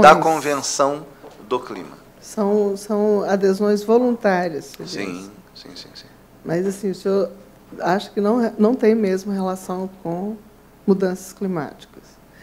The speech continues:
Speaker 2: Assim,
Speaker 1: Não, como assim?
Speaker 2: é, não, é porque se, se, a re-, se, se essa proposta de redução de emissão de gases é exatamente para reduzir,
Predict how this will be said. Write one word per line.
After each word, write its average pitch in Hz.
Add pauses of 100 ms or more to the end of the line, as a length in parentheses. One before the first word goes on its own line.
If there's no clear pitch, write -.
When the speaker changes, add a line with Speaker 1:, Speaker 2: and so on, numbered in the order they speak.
(120)
Speaker 2:
Assim, 160 (260)
Speaker 1:
Não, 131
como 139
assim? 185
Speaker 2:
é, - (240)
não, 240 (200)
é 208
porque 208
se, 302 (320)
se, -
a 240
re-, 254
se, 247
se -
essa 240
proposta 180
de 185
redução 214
de 220
emissão 220
de 214
gases 165 (340)
é 202
exatamente 208
para 180
reduzir, 180